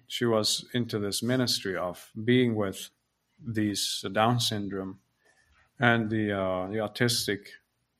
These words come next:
and the disabled. That's what she did. A lot of it. And that's, she spent time with them. She took them out to parks and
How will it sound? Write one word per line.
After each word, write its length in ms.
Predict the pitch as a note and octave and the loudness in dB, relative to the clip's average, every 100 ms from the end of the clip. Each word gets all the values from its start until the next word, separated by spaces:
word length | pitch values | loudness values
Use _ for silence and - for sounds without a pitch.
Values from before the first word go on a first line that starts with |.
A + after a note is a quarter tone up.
| _ _ - | _ _ -4
and 380 | G#2 F#2+ F2+ - _ - | -2 -2 -6 -12 _ -8
the 100 | G#2+ | -4
disabled. 640 | G#2 F#2+ A2+ G2 E2+ D#2+ - - | -2 2 2 2 -4 -12 -8 -2
That's 280 | A#2 A2+ | 0 0
what 160 | A2+ G2+ | -2 -4
she 120 | G#2 | -8
did. 300 | F#2 F2+ D#2 - _ _ _ _ _ _ _ _ _ _ _ _ _ _ _ | -6 -8 -8 -14 _ _ _ _ _ _ _ _ _ _ _ _ _ _ _
A 100 | A2 A#2 | 8 10
lot 180 | B2 | 10
of 160 | A2+ G#2 | 8 2
it. 140 | F2 F#2 | -6 -4
And 220 | G#2+ A2 | -2 2
that's, 300 | B2 A#2+ - | 2 2 0
she 180 | - B2 | 2 0
spent 340 | - C3 B2 | 2 2 2
time 280 | - B2 C#3 | 4 6 6
with 160 | C3 B2+ | 4 2
them. 180 | B2+ | 0
She 160 | A#2+ A#2+ | 0 -2
took 240 | A#2+ B2 | 0 0
them 160 | A#2+ A2+ | 0 2
out 220 | G#2+ A2 | 2 2
to 80 | A2 | -2
parks 580 | - G#2+ G#2+ G#2 - - | 0 2 2 0 -4 -8
and 220 | F#2 | -10